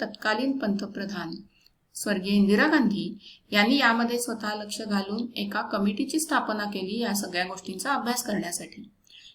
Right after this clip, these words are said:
या कमिटीचे चेअरमन होते एन जी के मेनन आणि माधव गाडगीळ आणि दिलीप विश्वास हे त्याचे मेंबर होते. या सर्वांनी प्रत्यक्ष त्या ठिकाणी जाऊन अभ्यास करून एकोणीसशे त्र्याऐंशी मध्ये एक रिपोर्ट सादर केला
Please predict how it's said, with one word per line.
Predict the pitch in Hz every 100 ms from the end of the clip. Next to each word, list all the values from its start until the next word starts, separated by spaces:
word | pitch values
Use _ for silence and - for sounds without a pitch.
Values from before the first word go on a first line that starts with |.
| -
या | 233
कमिटीचे | 233 240 240 269 269 269
चेअरमन | 247 240 240 240
होते | 240 240
एन | 262 220 208
जी | 202 214
के | 208 214
मेनन | 208 190 202 - - - _ _ - -
आणि | 185 185 269 - - _ -
माधव | 196 190 277
गाडगीळ | 285 247 233 240 254
आणि | 240 233
दिलीप | 226 208 240 -
विश्वास | 214 196 202 208 -
हे | 202 202
त्याचे | 185 - 233 330 - _ -
मेंबर | 196 202 202 269
होते. | 160 - 156 - _ - _
या | 202
सर्वांनी | 208 220 202 202 208 214 269 - - _ _ _ _ _ _ _ -
प्रत्यक्ष | 214 208 233 254
त्या | 277 262
ठिकाणी | 247 240 226 226 226
जाऊन | 214 202 208 226 233 -
अभ्यास | 190 208 269 -
करून | 247 190 175 - - _ -
एकोणीसशे | 202 226 226 233
त्र्याऐंशी | - 214 269 269 277
मध्ये | 233 196 190
एक | 202 208 202 185
रिपोर्ट | 196 214 294
सादर | - 214 170 165
केला | - 160